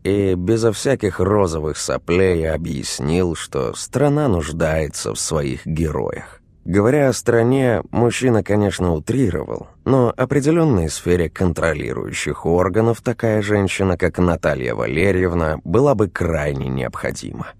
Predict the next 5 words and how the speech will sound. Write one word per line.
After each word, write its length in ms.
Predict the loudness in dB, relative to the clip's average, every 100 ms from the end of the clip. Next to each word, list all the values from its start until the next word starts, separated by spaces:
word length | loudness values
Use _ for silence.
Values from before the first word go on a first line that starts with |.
| _ _ -6
Мужчина 540 | -2 -2 0 2 4
не 160 | 6 6
обещал 760 | 4 2 0 2 4 4 2
золотых 600 | 0 0 0 0 -4 -4
гор 480 | 0 2 4 2 0